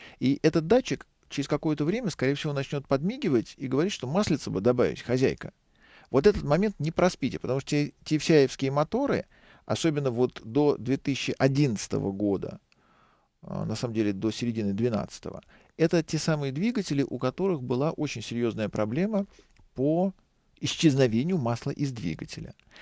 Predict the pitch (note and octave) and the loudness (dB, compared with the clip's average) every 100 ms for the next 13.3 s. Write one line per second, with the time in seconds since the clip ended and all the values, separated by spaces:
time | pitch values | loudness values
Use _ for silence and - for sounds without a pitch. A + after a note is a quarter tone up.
0 | - - B2 E3+ D#3 E3 D#3+ D3 D3 D3+ | -20 -4 0 2 4 6 6 2 0 -2
1 | - E3+ D#3 - C3+ - - B2+ C#3 D3 | 0 0 0 2 0 0 -8 -6 -2 0
2 | C#3 B2 B2+ A#2+ A#2 A2+ C3 - C3+ A#2+ | 0 -2 -6 -6 -6 -6 -8 -6 -4 -4
3 | G#2+ C#3 C3 A2 F#2+ F#2+ G2+ - _ B2 | -4 0 2 2 2 2 0 -6 _ -2
4 | B2 C#3+ E3+ C4 D4+ _ _ _ - - | 0 0 -2 -4 -6 _ _ _ -18 -12
5 | - C#3+ C#3+ C3+ - - _ _ _ _ | -2 2 2 0 -6 -20 _ _ _ _
6 | _ _ - A2 A2+ A#2 A2+ - C#3+ D#3+ | _ _ -12 -8 -6 -4 -6 -4 -2 0
7 | A2+ D#3+ - F#3 D3 A2 G#2+ - B2 B2+ | 2 2 2 2 2 2 -4 2 4 4
8 | C3+ D3 A3+ F#3 G#2 - A2 F3 F3+ A2+ | 4 4 4 2 -2 -4 0 2 2 0
9 | A#2+ A#2+ D3 B2 C3 C3+ - - - - | 0 0 2 0 2 0 0 -4 -6 -2
10 | C3 C3+ - F3 B2+ A2 G2+ G#2+ A2 G3 | 2 2 4 4 4 0 -2 -4 -2 0
11 | F#3+ - G#2 F2+ - - - B2+ C3 C#3 | 0 2 0 0 -8 -6 0 2 2 2
12 | D3 D#3 E3 C#3 A#2+ A2 A2+ B2 C3 G#3+ | 0 0 0 -2 -2 -2 0 0 2 0
13 | C4+ C3 | 0 -4